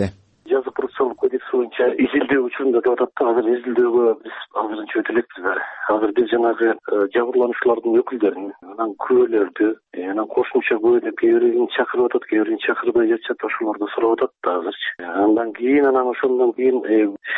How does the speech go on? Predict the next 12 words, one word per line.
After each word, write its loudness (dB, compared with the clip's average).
Шевцов, 0
анан -2
тиги 2
бу 4
деп -2
ошолордун 0
көрсөтмөлөрүн -2
окуйт -16
да. -2
Аларды 2
баягы 0
өзүнчө -2